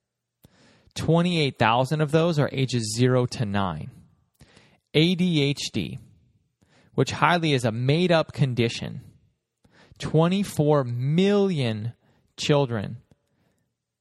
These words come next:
Antidepressants.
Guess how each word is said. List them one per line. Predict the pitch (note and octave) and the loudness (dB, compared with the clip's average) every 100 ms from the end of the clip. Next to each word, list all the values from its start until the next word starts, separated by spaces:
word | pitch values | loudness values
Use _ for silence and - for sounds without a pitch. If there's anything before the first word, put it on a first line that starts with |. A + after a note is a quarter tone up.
| _ _ _ _ _ _ _ _ _ _ _ _ _ C3+ | _ _ _ _ _ _ _ _ _ _ _ _ _ 0
Antidepressants. | D#3+ D#3+ E3+ E3 D3 - C3+ C3+ B2+ - - - - | 0 4 2 4 0 0 0 2 0 -6 -12 -14 -16